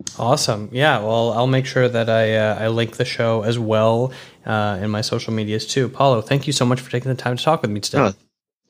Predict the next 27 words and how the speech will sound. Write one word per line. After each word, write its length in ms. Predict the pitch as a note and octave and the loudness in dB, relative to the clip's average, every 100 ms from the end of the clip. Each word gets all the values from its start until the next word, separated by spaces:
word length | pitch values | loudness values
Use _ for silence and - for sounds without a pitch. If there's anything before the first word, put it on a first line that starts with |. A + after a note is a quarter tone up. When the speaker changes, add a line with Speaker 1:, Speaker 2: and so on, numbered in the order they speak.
| _ | _
Speaker 2:
thank 200 | G#2+ G#2 | -2 2
you, 100 | G2+ | 2
Dakota. 560 | G2 F#2 F#2 F2+ F2 D#2+ | 2 2 2 4 4 2
You 120 | F#2+ | -2
know, 180 | D#2 - | -4 -6
keep 200 | - G2 | -2 2
watching 280 | G2 F2+ F#2 | 2 2 2
movies. 560 | E2+ D#2 D#2+ - - - | 0 2 2 2 0 -4
<laughs> 80 | - | 2
Speaker 1:
Oh, 320 | B3 - A2+ | 4 4 2
I 160 | G#2+ A#2 | 0 -2
will. 300 | A2 F#2+ F#2 - | -2 -8 -14 -10
<laughs> 240 | C#3 - | -10 0
Speaker 2:
All 80 | F#3+ - G3 - - - | 0 0 -6 -8 -18 -10
right. 320 | C2+ C2 D2+ | -6 -4 -2
Have 140 | A#2+ A#2 | 4 6
a 40 | |
good 140 | A2+ | 6
one. 200 | G2+ F2+ - - - - - - - - - - - - - - - - - - - - - _ - | 6 2 0 -14 -18 -16 -16 -10 -4 4 6 8 6 4 2 -2 -12 -16 -18 -20 -20 -20 -20 _ -6
Speaker 1:
Special 320 | - G#3+ F#3+ | 2 4 4
thanks 360 | F#3 F#3+ F#3 - | 4 2 0 -4
to 160 | C3 | -6
Paulo 380 | A2+ D#3 F3 F3+ | -2 0 2 0
for 160 | - A#2 | -4 -2
joining 360 | B2+ D3 F3+ | 2 4 6
me 120 | E3+ | 4
today. 460 | D3+ C#3 A2 A2 F3 | 2 0 0 -2 -6